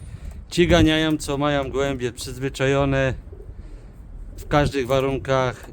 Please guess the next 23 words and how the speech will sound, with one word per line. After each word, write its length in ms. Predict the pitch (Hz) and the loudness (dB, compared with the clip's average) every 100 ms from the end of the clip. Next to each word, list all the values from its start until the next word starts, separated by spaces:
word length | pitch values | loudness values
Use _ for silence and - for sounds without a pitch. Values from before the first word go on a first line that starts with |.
| - | -6
i 120 | 123 | 0
mają 240 | 135 127 | 2 2
inny 280 | 131 131 127 | 2 2 2
styl 240 | - 117 | -2 -6
chodzenia, 380 | 113 113 123 123 | -4 -2 0 -2
to 120 | 120 | -2
mogą 280 | 117 117 113 | -2 0 -2
sobie 240 | 98 110 107 | -4 -4 -4
puszczać. 520 | 120 - 85 - - - - - - - - - - - - | -4 -6 -6 -10 -14 -14 -14 -14 -16 -18 -18 -20 -18 -6 2
I, 80 | |
mówię, 280 | 170 170 139 | 4 6 4
puściłem 540 | - 147 - 165 147 117 | 2 -2 0 2 2 2
tam 160 | 127 | -2
kilka 320 | 131 123 117 | -4 -4 -4
sztuk 440 | 104 - 160 - - - - - - - - - - - - - - | -2 2 2 0 -8 -16 -16 -16 -16 -16 -14 -14 -16 -16 -16 -10 -2
i 120 | 147 | 2
to, 140 | 151 | 2
to 140 | 135 120 | 2 2
weszło. 360 | 143 139 147 | 2 2 2
Jest 140 | 143 - | 2 0
sprytny, 480 | - 165 165 151 | -2 -2 2 4
miły 260 | 147 151 147 | 6 8 6
g-, 120 | 113 | 0